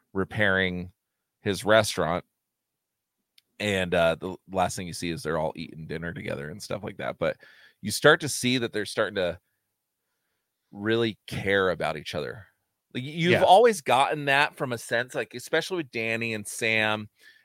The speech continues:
Speaker 1: and Rebecca and Ted, you, you, like, you know, and Beard, you know, all these people care about each other. But now you're seeing as, like, everybody on the show that's, that plays for, for Richmond,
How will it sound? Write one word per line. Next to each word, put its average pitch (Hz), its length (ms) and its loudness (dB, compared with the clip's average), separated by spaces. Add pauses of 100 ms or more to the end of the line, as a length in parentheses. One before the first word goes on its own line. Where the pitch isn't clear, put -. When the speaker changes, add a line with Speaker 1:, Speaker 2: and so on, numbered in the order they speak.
(140)
Speaker 1:
and 107 160 -2
Rebecca 107 960 6
and 95 160 -10
Ted, 107 720 2 (420)
you, 113 180 -14 (160)
you, 113 200 -18
like, 113 220 0
you 120 80 -6
know, 113 260 2
and 101 220 -4
Beard, 104 460 2
you 110 80 -10
know, 110 160 0
all 104 120 2
these 101 160 -6
people 98 240 -14
care 92 280 2
about 104 200 0
each 110 160 -4
other. 120 180 0
But 110 140 -10
now 113 180 -2
you're 165 180 -4
seeing 117 320 -8
as, 95 180 -10
like, 95 280 -4 (1040)
everybody 131 500 -2
on 113 80 -2
the 98 60 -6
show 113 680 4 (320)
that's, 107 220 0 (240)
that - 180 0
plays 110 300 0
for, 95 440 0 (340)
for 98 140 -4
Richmond, 98 600 -2